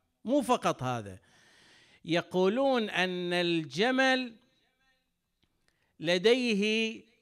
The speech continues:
حاسة شم قوية، فيش-، فيشم الأسد على بعد خمسة أيام، مسير خمسة أيام،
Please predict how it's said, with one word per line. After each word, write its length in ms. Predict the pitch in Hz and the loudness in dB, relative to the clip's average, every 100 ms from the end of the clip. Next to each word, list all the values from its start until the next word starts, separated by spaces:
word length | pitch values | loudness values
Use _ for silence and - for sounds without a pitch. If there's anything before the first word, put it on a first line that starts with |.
| _ | _
حاسة 800 | - - 202 233 226 - - 233 | -10 2 4 4 0 -4 -2 -2
شم 340 | - - 233 208 | -2 -2 0 -2
قوية، 720 | - 196 208 226 214 175 131 - - - - | 0 4 4 4 2 0 -2 -8 -20 -20 -16
فيش-، 600 | - 180 180 180 - - | -2 2 4 4 0 -6
فيشم 960 | - 190 185 185 - 247 254 226 165 - | 2 4 4 2 -2 0 0 -2 -6 -4
الأسد 800 | 170 180 175 208 240 247 254 220 | -2 -2 -2 -2 -2 0 -2 -4
على 480 | 160 175 180 180 175 | -2 0 4 4 2
بعد 580 | 175 247 226 240 196 208 | 4 4 6 2 0 -6
خمسة 680 | - 240 262 247 - 247 - 196 | -4 -2 -2 -4 -2 -4 -4 -2
أيام، 720 | 175 170 180 202 175 127 135 | 2 4 2 2 -2 -2 -4
مسير 400 | 165 - 247 208 | -4 0 0 0
خمسة 460 | - 254 214 214 - 151 | -2 -4 -2 -4 -2 0
أيام، 480 | 156 151 135 101 | 4 4 2 -4